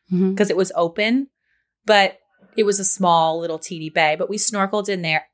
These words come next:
Speaker 2: I was just completely horrified. And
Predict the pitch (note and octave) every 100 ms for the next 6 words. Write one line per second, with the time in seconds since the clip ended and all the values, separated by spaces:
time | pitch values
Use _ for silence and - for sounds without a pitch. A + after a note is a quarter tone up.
0 | _ _ _ _ - D4 - - _ _
1 | - - - _ - A3 G3 - - C#4
2 | B3 A3 G#3+ G#3 _ _ - - A#3+ C#4+
3 | E4+ - C3+ - _ _ _ _ _ _
4 | _ B3 C4+ A3+